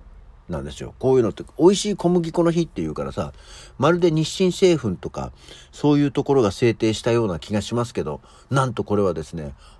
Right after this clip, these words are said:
お菓子作りの材料や資材を扱う株式会社富澤商店が制定したんだそうですよ。どこ？富澤商店。まあ、よくわかんないです。有名なのかもしれませんけど。まあ、最近ね、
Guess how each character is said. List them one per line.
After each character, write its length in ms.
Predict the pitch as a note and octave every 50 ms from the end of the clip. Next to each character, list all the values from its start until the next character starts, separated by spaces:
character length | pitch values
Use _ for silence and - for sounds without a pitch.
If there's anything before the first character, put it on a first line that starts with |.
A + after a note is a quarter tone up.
| -
お 80 | - F#2+
菓 140 | - B2+ A#2+
子 160 | A#2+ C#3 B2
作 200 | C3+ B2 - B2
り 60 | G#2
の 100 | G2 F2
材 200 | D2+ G2 G2+ A2
料 160 | G#2+ A#2 G#2
や 180 | F#2 E2 C#2+ D2
資 140 | - - A2
材 180 | A2+ G#2+ G#2+
を 160 | G#2 G2 - - - - - -
扱 320 | - G2+ - - - F#2+
う 140 | F#2+ F#2 - - - - - - -
株 240 | - A#2 G#2+ B2+ C3
式 220 | B2 - - C3+
会 160 | C3+ C3 B2+
社 260 | A#2+ - G#2 E2 - - - -
富 180 | - A2 B2 C3+
澤 220 | C#3 D3 C#3+ C#3+
商 160 | - F3+ E3+ D3+
店 180 | C#3+ A#2+ G2+
が 100 | E2+ F2+
制 200 | - - G2 F2
定 120 | - F2 D#2+
し 80 | -
た 100 | - E2+
ん 40 | D2
だ 80 | C#2+ C2+
そ 120 | - D#2
う 20 |
で 80 | D2 C2+
す 120 | - -
よ。 120 | B1 A1+ - - - - - - - - - - - - - - - -
ど 160 | - A#2 A#2
こ？ 200 | - - - - - - - - - - - -
富 200 | - - G2+ G2
澤 200 | E2+ E2 D#2 -
商 180 | - - G2 D#2
店。 180 | - - G#3+ F#3+ F3+ - - - - - - - - - - - - - - - - - -
ま 80 | -
あ、 40 | -
よ 100 | G#2 G#2+
く 80 | - G2+
わ 60 | F#2+
か 100 | F2+ F#2
ん 40 | D#2+
な 60 | D#2
い 20 | D#2
で 60 | -
す。 80 | - F#2
有 120 | G#2 G#2+
名 140 | G2+ A2 G#2
な 100 | G2 G2+
の 80 | F#2 F2
か 120 | - A#2+
も 100 | A2 G2
し 100 | - -
れ 80 | D#2 D2
ま 120 | C2+ C2
せ 120 | - C#2
ん 60 | B1+ -
け 100 | - -
ど。 80 | - - - - - - - - - - - - - - - - - - -
ま 280 | - C3 A2 F2 C#2+ -
あ、 160 | - - - - - - - - - - -
最 220 | - - C#3 D3+ D3
近 240 | - D3 D3 C#3+ C#3+
ね、 240 | C#3+ C#3 C3+ B2+